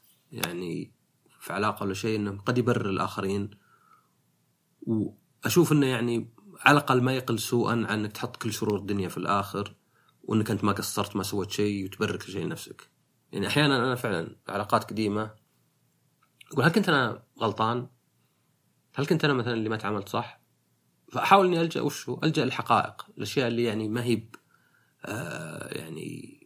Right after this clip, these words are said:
ما هي بقابلة للتف-، للتفسير وإنك تغيرها على حسب عواطفك. يعني، مثلًا، شخص مثلًا، آه، قلت له مثلًا كم مرة، يعني، "خلنا نحاول نض-، نص-،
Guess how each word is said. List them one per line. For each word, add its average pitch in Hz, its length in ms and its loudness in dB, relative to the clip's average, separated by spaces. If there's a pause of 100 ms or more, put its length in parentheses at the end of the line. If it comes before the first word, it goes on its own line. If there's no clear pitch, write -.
(580)
ما 160 60 6
هي 175 60 6
بقابلة 120 340 2
للتف-، - 340 -8
للتفسير - 600 0
وإنك 98 420 -2 (840)
تغيرها 104 360 0
على 95 160 0
حسب 101 360 -6
عواطفك. 92 480 -6
يعني، - 140 -18
مثلًا، 104 420 -4 (1300)
شخص - 320 6
مثلًا، 131 460 -2
آه، 117 480 -6 (1900)
قلت 123 240 -2
له - 60 -2
مثلًا 92 240 -4
كم 95 240 -4
مرة، 95 360 -4 (140)
يعني، 82 280 -12
"خلنا - 180 -4
نحاول 95 240 -2
نض-، 95 260 -6
نص-، - 200 -8